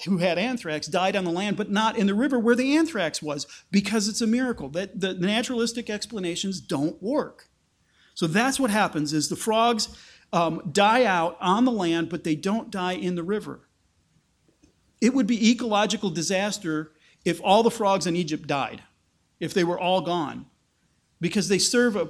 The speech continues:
a point, you know, the, the, um, Hakuna Matata, the circle of life, right? Uh, they serve a purpose. They eat the flies,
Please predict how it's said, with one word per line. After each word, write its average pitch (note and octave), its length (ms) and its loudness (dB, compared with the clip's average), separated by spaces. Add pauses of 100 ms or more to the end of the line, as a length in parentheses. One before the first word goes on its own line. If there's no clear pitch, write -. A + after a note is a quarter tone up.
a E3 100 -2
point, A#3 360 -2
you F3+ 80 2
know, E3+ 100 0
the, E3+ 160 -4
the, - 680 -10
um, D3 240 -4
Hakuna G3+ 280 4
Matata, G#3 460 -2
the C#3 100 -10
circle F#3 340 -6
of F3 120 -8
life, E3 380 -12
right? E3 300 -6 (240)
Uh, F#3 60 0
they G3 120 10
serve C#4 320 4
a C4 60 6
purpose. C4+ 460 0
They G3+ 140 2
eat A#3+ 300 2
the A3 60 -8
flies, E3+ 680 -6